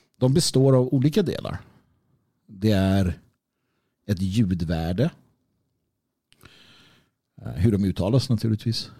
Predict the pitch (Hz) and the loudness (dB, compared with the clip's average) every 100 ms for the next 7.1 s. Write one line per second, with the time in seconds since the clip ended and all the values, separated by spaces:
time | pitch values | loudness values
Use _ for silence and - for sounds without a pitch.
0 | - 110 107 101 98 95 - 101 101 98 | -4 0 2 2 0 -2 -6 -2 0 2
1 | 95 - _ _ _ _ _ _ 69 98 | 0 -6 _ _ _ _ _ _ -4 0
2 | 120 107 - 113 107 101 - 95 90 - | 2 0 -2 0 0 -2 0 0 0 -4
3 | - 95 87 90 92 90 90 90 95 98 | -18 -16 -14 -10 -4 -2 0 0 2 0
4 | - - 110 117 127 - _ _ _ _ | -2 -2 0 0 -2 -6 _ _ _ _
5 | _ _ _ _ _ _ _ - - - | _ _ _ _ _ _ _ -20 -20 -20
6 | - _ - 110 - 107 101 101 98 98 | -20 _ -6 -4 0 2 2 2 0 -2
7 | 95 | -4